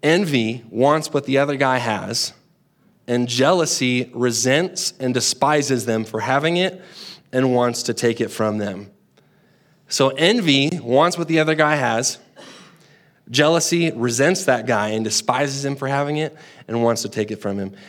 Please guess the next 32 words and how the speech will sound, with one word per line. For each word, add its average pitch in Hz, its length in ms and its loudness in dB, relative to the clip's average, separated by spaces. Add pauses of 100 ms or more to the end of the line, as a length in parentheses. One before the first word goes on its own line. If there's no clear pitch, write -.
So, - 120 -2
I 117 40 4
mean, 117 80 2
if 110 120 -8
you 110 100 -4
had 104 120 -2
to 104 60 -8
pick 107 320 -4
one 98 140 -4
or 98 80 -8
the 101 140 -10
other, 98 220 -8
I'd 92 140 -8 (420)
pick - 200 -14
jealousy. 82 480 -10 (420)
Don't 131 160 0
pick 104 180 -8
sin. - 260 -10 (320)
<laughs> 262 60 0 (1700)
Uh, 156 320 6
outbursts 180 420 2
of 160 160 0
anger, 185 540 2 (920)
just 208 200 0
losing 165 280 4
your 151 120 2
temper 143 340 2
and 131 100 2
blowing 127 300 2
up. 131 340 0 (540)
Selfish 160 400 2
ambition, 170 760 2